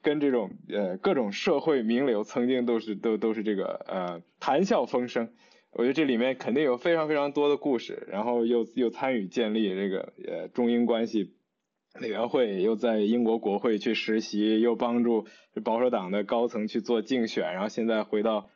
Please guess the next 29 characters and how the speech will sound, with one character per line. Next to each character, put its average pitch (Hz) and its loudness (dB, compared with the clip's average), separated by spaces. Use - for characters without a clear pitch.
北 101 0
京， 110 0
在 107 0
这 101 0
个 98 2
清 113 -4
华 107 0
大 104 0
学 107 -2
苏 113 -2
世 110 2
民 104 -2
书 113 -2
院。 101 0
我 160 -4
很 156 -4
难 139 -2
想 107 -6
象 139 -4
有 117 0
另 139 0
外 147 2
一 120 2
个 120 2
人 101 -2
更 202 2
适 175 -2
合 117 0
聊， 95 0